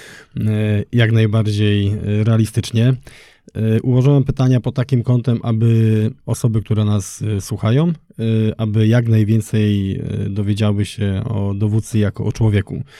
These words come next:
bo z reguły każdy z nas, y, z branży mundurowej ma swojego przełożonego i widzi to może troszeczkę z innego pułapu, więc może fajnie, jak zbliżymy sylwetkę dowódcy, właśnie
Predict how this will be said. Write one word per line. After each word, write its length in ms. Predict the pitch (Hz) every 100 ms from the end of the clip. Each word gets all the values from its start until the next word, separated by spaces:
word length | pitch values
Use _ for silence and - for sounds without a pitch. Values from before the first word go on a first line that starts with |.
| - - _ -
bo 280 | 107 101 101
z 80 | 104
reguły 340 | 107 110 107
każdy 380 | 104 113 107 104
z 80 | 98
nas, 400 | 107 104 - -
y, 400 | 101 98 98 98 98
z 100 | 104
branży 340 | 104 107 107
mundurowej 500 | 107 107 110 104 104
ma 120 | 107
swojego 320 | 107 113 104
przełożonego 760 | 110 117 107 107 107 110 135 147 - - _
i 120 | - 113
widzi 240 | 113 110
to 120 | 110
może 240 | 107 107 107
troszeczkę 400 | 98 101 - 101
z 60 |
innego 280 | 107 107 104
pułapu, 580 | - 110 104 127 156 147
więc 200 | 113 107
może 220 | 104 107
fajnie, 260 | - 110 110
jak 140 | 101
zbliżymy 400 | 104 104 104 104
sylwetkę 440 | - 101 101 - 98
dowódcy, 420 | 98 104 - 110
właśnie 400 | 104 - 107